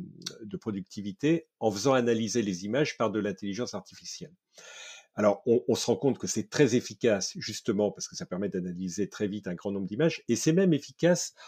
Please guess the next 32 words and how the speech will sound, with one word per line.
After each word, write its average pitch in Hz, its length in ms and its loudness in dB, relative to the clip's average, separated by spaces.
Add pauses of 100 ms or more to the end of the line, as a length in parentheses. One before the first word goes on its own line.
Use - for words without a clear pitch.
(120)
en 117 120 -4
termes 156 320 4 (180)
de, 107 420 4
de 110 120 0
résultats, 135 580 0 (1200)
puisque 101 360 0
souvent, 117 420 -2
la, 98 240 0
l'intelligence 98 540 -4
artificielle 92 480 -4
arrive 110 280 -2
à 101 60 -2
avoir 120 360 0
des 104 100 -4
meilleurs 120 300 4
résultats 117 580 -2 (600)
que - 80 -4
même 127 220 2
les 107 80 2
meilleurs 110 240 2
experts. - 380 -4 (400)
Le 117 120 4
problème 180 380 6
de 120 100 2
ces 107 240 0
applications, 107 560 -2
c'est 127 160 0
qu'il 110 120 2
y - 20 2
en - 20 2
a 113 80 4
trop 113 320 0